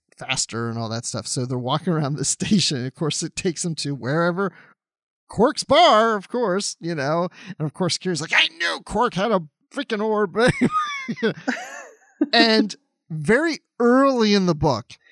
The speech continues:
it's set up about this mural in Quark's bar of what Gul Dukat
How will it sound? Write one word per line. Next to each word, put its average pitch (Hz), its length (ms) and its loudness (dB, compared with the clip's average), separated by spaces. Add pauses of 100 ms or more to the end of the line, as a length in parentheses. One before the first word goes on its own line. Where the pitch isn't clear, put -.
(160)
it's 185 180 2
set 220 360 4
up 180 280 4
about 143 760 -2
this 160 280 0
mural 156 680 -2 (220)
in 180 360 6
Quark's - 400 -4
bar 120 600 0 (340)
of 147 540 4
what 143 240 -2
Gul 170 260 2
Dukat 170 420 0